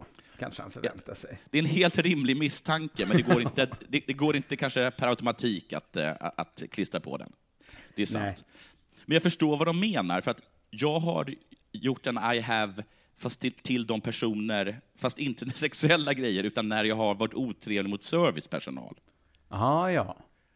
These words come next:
Speaker 2: Jag till exempel, eh, bad om ursäkt till, eh,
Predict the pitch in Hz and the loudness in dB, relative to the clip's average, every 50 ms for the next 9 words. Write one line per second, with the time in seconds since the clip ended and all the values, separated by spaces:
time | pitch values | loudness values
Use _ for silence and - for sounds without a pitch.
0 | _ _ _ _ _ _ _ _ 113 131 127 127 123 - - - 120 - - 120 | _ _ _ _ _ _ _ _ 2 4 4 4 2 0 -6 -8 -6 -2 0 0
1 | 110 101 - - 110 101 101 98 95 95 - _ - - - _ _ _ _ 95 | -2 -2 -2 0 0 2 2 2 0 -2 -8 _ -20 -20 -20 _ _ _ _ -2
2 | 98 98 101 98 95 104 120 117 110 110 113 110 120 107 98 - - 95 - - | 0 2 2 2 2 2 0 0 0 0 0 0 0 0 -2 -2 -4 -6 -6 -6
3 | - - - 107 95 92 92 92 90 90 90 87 | -14 -10 -6 -6 -6 -4 -4 -4 -2 -2 -2 -4